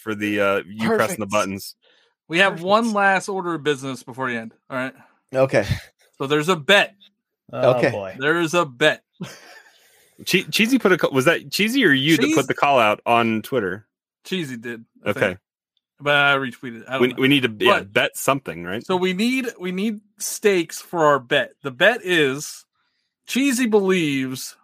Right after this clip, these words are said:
Speaker 3: Splatoon three will sell more than Splatoon two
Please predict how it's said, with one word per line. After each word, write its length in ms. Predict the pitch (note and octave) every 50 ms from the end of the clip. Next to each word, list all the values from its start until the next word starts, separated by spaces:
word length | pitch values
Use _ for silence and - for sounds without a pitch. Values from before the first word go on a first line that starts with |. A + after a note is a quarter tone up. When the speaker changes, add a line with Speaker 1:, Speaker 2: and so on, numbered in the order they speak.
| _ _ -
Speaker 3:
Splatoon 480 | - F3+ E3+ - - G3+ G#3+ G3+ F#3
three 340 | - F#3+ F#3 F#3 E3 C#3+ C3+
will 160 | B2+ B2+ B2+
sell 260 | - - E3 D#3 D3+
more 220 | D3 C#3+ D3+ D#3 D#3+
than 140 | C#3+ D3 C#3
Splatoon 500 | - - D3+ B2 - D3+ C#3 B2+ A#2+ A#2+
two 500 | - G#3 F#3+ D#3+ C#3+ C3+ B2+ A#2+ A2+